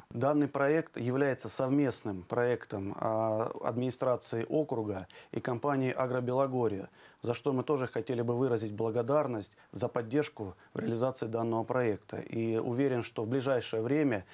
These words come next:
люди уже смогут по-, полностью насладиться и прикоснуться к, э, красоте,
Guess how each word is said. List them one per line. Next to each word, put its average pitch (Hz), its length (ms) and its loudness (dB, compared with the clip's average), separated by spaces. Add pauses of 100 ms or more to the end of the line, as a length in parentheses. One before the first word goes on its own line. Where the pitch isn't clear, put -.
(260)
люди 127 220 2
уже 117 160 0
смогут 135 560 0 (260)
по-, 117 420 2 (220)
полностью 135 420 0
насладиться 123 800 0 (300)
и 117 80 -2
прикоснуться 123 760 -2
к, - 120 -14
э, 107 280 2
красоте, 123 600 0